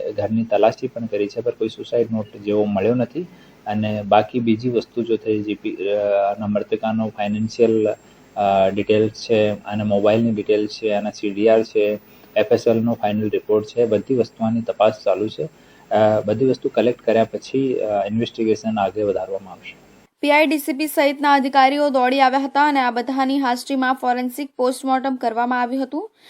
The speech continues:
Speaker 2: ફોરેન્સિક પોસ્ટમોર્ટમના પ્રાથમિક તપાસમાં આપઘાત કર્યો હોવાનું સામે આવ્યું હતું. શરીર પર અન્ય કોઈ બીજાના નિશાન પણ મળી આવ્યા ન હતા,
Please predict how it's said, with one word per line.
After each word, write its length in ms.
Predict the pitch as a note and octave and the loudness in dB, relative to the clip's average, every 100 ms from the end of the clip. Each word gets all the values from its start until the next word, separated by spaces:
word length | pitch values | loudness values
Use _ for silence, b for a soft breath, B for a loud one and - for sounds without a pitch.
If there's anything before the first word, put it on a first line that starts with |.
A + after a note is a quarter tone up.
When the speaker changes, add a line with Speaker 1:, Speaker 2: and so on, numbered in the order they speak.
| b b | b b
Speaker 2:
ફોરેન્સિક 420 | C4+ C#4 D4 F4 | 2 2 0 -2
પોસ્ટમોર્ટમના 640 | - D4 D4 D4 C#4+ C#4 C#4+ | 0 0 0 -2 0 2 2
પ્રાથમિક 440 | C#4 C4 C#4+ C4+ | 4 2 2 -4
તપાસમાં 480 | C4+ C4 C4+ C#4 C4 | 0 2 2 2 2
આપઘાત 380 | A#3+ C4+ C4 C4 | 2 2 0 0
કર્યો 200 | C4 C4+ | -2 0
હોવાનું 320 | B3+ B3+ C4 | 2 0 -2
સામે 280 | C4+ C4 B3+ | -2 -2 0
આવ્યું 280 | C4 C4 C4+ | -2 -2 -6
હતું. 260 | D4 G#4 _ b b - | -6 -10 _ b b -6
શરીર 380 | - C#4 D#4+ | 2 2 2
પર 200 | D#4+ E4 | 2 0
અન્ય 280 | E4+ C4+ C4 | 2 2 0
કોઈ 280 | C4 C#4 C4+ | 2 2 2
બીજાના 580 | A#3+ A#3+ C#4+ C4+ C4+ C4+ | 0 -4 0 2 2 0
નિશાન 580 | B3 B3 - B3+ C#4 C4 | 0 -4 -2 -2 -2 0
પણ 200 | C4+ C4 | 0 0
મળી 300 | A#3 A#3+ A3+ | -2 -2 -2
આવ્યા 220 | A3 A3 | -2 -6
ન 60 | |
હતા, 280 | A#3 A#3+ A#3 | -6 -8 -8